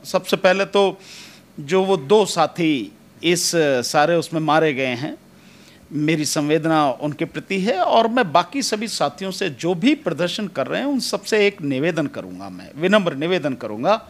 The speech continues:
देखिए, प्रदर्शन कीजिए लेकिन लोकतांत्रिक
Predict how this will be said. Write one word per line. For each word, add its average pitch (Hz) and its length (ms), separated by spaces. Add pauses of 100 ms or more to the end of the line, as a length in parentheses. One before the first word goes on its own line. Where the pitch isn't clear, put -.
(960)
देखिए, 202 300
प्रदर्शन 214 560
कीजिए 220 680
लेकिन 170 540 (380)
लोकतांत्रिक 175 760